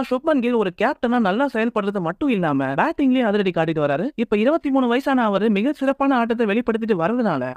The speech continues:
அடுத்ததா ரொம்ப நாளைக்கு அவர் இந்திய அணியோட கேப்டனா இருப்பாருன்றதுனால அவரே அடுத்த இந்திய அணியோட கேப்டனா இருக்கிறதுக்கு அதிகமான வாய்ப்பு இருக்கிறதா சுரேஷ் ரெய்னா தெரிவிச்சிருந்தாரு.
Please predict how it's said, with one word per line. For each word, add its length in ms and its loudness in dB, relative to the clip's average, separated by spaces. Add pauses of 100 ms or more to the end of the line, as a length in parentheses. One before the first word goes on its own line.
அடுத்ததா 380 0 (100)
ரொம்ப 240 0
நாளைக்கு 320 0
அவர் 180 0
இந்திய 240 0
அணியோட 300 -2
கேப்டனா 300 0 (120)
இருப்பாருன்றதுனால 880 -2 (140)
அவரே 260 2 (100)
அடுத்த 180 -2 (120)
இந்திய 240 0
அணியோட 200 0 (100)
கேப்டனா 380 2
இருக்கிறதுக்கு 440 -2 (200)
அதிகமான 480 2
வாய்ப்பு 220 -2
இருக்கிறதா 380 0
சுரேஷ் 300 2
ரெய்னா 240 0
தெரிவிச்சிருந்தாரு. 500 -4